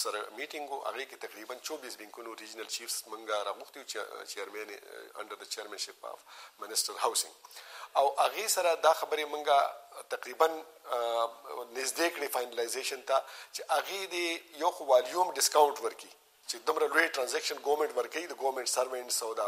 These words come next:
پبلک، نو هغې، هغې ته موږ ته کم از کم، آه، مارک اپ ریټ ولګوي. دویم دا دی چې هغې د خپله دا چې کوم پالیسي ده دا، دا، آه، ریلیکس کړي صوبې لپاره او دلته کې لینډینګ وکړي. او دریم دا ده چې موږ ډسټرکټ لیول باندې هرې ضلع کې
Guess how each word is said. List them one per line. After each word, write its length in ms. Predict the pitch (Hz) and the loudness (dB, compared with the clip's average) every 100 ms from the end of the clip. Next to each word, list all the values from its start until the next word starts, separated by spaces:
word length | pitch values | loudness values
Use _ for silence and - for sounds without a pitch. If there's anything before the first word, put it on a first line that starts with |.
| 101 - | -2 0
پبلک، 320 | 127 117 120 - - - 139 | 0 0 -8 -12 -18 -10 2
نو 60 | |
هغې، 260 | 139 131 151 - - - | 2 2 -2 -6 -18 4
هغې 260 | 135 123 151 | 4 4 0
ته 140 | 139 | -2
موږ 160 | 143 151 | -2 -2
ته 100 | 143 | -2
کم 220 | - 170 | 6 6
از 140 | 165 - | 8 4
کم، 160 | 156 | 0
آه، 300 | 139 - 120 | 0 -6 -6
مارک 280 | 113 127 - | 6 6 6
اپ 120 | 117 | -2
ریټ 160 | 104 101 | -6 -10
ولګوي. 300 | 92 87 - - - - - - - - | -12 -14 -18 -20 -20 -18 -16 -16 -18 0
دویم 180 | 196 190 | 2 6
دا 120 | 196 | 6
دی 100 | 190 | 6
چې 100 | 170 147 | 4 4
هغې 180 | 135 180 | 4 4
د 100 | 160 | 4
خپله 300 | 143 170 165 | 4 4 2
دا 160 | 147 127 | 4 4
چې 140 | - - | 2 -8
کوم 100 | - | 0
پالیسي 440 | 156 165 151 - | 4 4 4 2
ده 100 | 139 | 0
دا، 160 | 127 135 - - 127 | 0 -2 -4 -8 2
دا، 100 | 135 139 | 6 8
آه، 600 | - - - 113 107 107 110 110 | 6 -6 -6 -2 -2 -4 -6 -6
ریلیکس 340 | 123 147 165 - | 0 2 4 2
کړي 180 | 139 135 - - - | 0 -14 -18 -10 -4
صوبې 300 | 131 123 147 147 | -2 0 0 4
لپاره 260 | 131 127 | 6 6
او 140 | - 110 | 4 0
دلته 260 | - - | -4 -8
کې 120 | - | -10
لینډینګ 360 | 127 123 127 107 | -8 -8 -8 -14
وکړي. 240 | 110 - - - - - - - | -16 -18 -20 -20 -20 -18 -18 -2
او 80 | 135 | 0
دریم 260 | 135 196 190 | 0 -2 6
دا 120 | 196 | 8
ده 80 | 185 | 8
چې 120 | 165 | 0
موږ 160 | 165 165 151 147 160 | -2 6 6 6 4
ډسټرکټ 380 | - - - | 2 2 -4
لیول 240 | 139 147 147 | 0 0 2
باندې 240 | 143 139 143 | -2 -2 -2
هرې 140 | 135 | -2
ضلع 300 | 131 117 120 | -4 -4 -4
کې 440 | 143 135 131 131 | -4 -6 -10 -10